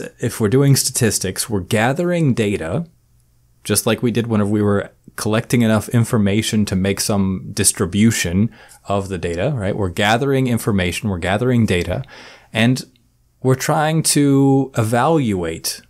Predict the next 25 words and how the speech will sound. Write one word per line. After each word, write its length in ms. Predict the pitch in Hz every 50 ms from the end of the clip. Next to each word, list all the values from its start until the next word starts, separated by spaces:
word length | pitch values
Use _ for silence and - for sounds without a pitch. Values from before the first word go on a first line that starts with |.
| _ _
what 200 | 117 110 117 -
this 200 | 143 135 117 -
data 340 | - 110 104 101 107 -
actually 440 | - 90 90 92 - - 110 107 117
means 300 | 131 170 190 117 85 -
or 40 | 92
what 160 | 87 95 98
this 160 | - 107 95
data 340 | - - 95 98 95 98 95
is 180 | - 92 90 -
telling 440 | - - - 117 107 90 82 80 80
us. 280 | 80 - - - - - _ _ _ - - - - _ _ _ _ _ _ _ _ - - -
Uh, 180 | 107 104 101
the 120 | 98 110 107
statistician 680 | - - 139 147 143 - - 151 147 143 - 143 135
makes 240 | 127 127 120 - -
a 40 |
decision 600 | 104 104 - - - 151 147 160 175 196 226 220 - - - - - - _ _ _
as 240 | - 107 110 117 -
to 140 | - 123
whether 300 | 110 117 123 123 165 165
or 160 | 135 117 117 110
not 300 | 107 107 107 110 110 -
there's 220 | 110 101 98 -
sufficient 560 | - - 101 - - 190 202 - - 214 196